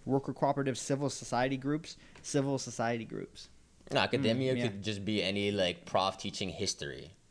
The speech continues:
Speaker 1: Or some other topic.
Speaker 2: Or some other random
Speaker 1: Yeah.
Speaker 2: topic.
Speaker 1: Um, okay, yeah. So clearly there's some issues with,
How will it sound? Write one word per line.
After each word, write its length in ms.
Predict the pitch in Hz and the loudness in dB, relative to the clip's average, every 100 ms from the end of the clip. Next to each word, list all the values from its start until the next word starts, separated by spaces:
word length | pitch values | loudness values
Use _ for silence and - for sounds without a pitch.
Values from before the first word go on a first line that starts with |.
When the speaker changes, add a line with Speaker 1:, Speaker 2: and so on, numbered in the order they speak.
| - - - - - - - | -20 -20 -20 -18 -18 -16 -8
Speaker 1:
Or 540 | 104 101 101 - 110 - - - - - - - _ _ - - 214 | -4 -4 -4 -6 -10 -16 -20 -20 -20 -20 -20 -20 _ _ -20 -20 -14
some 240 | - 110 98 | -6 -6 -4
other 320 | 104 98 120 - - - - - | -6 -8 -12 -18 -20 -20 -20 -14
topic. 340 | - 87 85 101 | -6 -6 0 2
Speaker 2:
Or 80 | |
some 200 | 90 101 | 4 4
other 220 | 101 90 85 | 4 4 2
random 280 | 80 78 78 | 0 -4 0
Speaker 1:
Yeah. 160 | - - | 2 2
Speaker 2:
topic. 160 | 92 - - - - | -4 -8 -12 -10 2
Speaker 1:
Um, 420 | 147 139 135 131 - - - | 6 6 4 2 -6 -12 0
okay, 320 | 160 135 98 107 | 2 2 -4 0
yeah. 300 | 123 110 107 | 2 2 0
So 440 | - 139 123 117 - - - - 120 - | 2 4 4 0 -6 -18 -20 -20 -18 0
clearly 600 | 170 160 143 131 117 107 - - - - - - - - | 4 4 4 4 2 -6 -16 -18 -20 -20 -14 -10 -8 -8
there's 360 | 120 110 120 - | -4 0 0 0
some 140 | 120 | -4
issues 420 | 131 117 123 104 | -4 -4 -4 -6
with, 260 | 117 110 | -6 -8